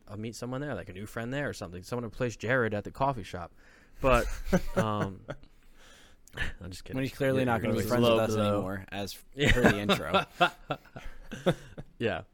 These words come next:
Speaker 1: Um, but no, just, so keep in mind, like, do, do stuff that you enjoy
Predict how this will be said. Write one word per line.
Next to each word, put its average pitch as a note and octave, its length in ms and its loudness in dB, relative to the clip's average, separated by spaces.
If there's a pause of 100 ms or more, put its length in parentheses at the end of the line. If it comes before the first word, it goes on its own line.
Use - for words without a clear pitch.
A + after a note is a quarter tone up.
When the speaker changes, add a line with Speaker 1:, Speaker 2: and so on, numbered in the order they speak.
(220)
Speaker 1:
Um, D3 320 8
but F3+ 180 2
no, G3 200 4
just, C#3+ 260 -8 (260)
so F3 160 -2
keep A3 200 -4
in G#3+ 80 -4
mind, D3 240 2
like, A2 180 -4
do, D3+ 180 -2
do C#3+ 200 -4
stuff G3 280 -4
that C3 120 -4
you C#3 300 -4
enjoy B2+ 680 -2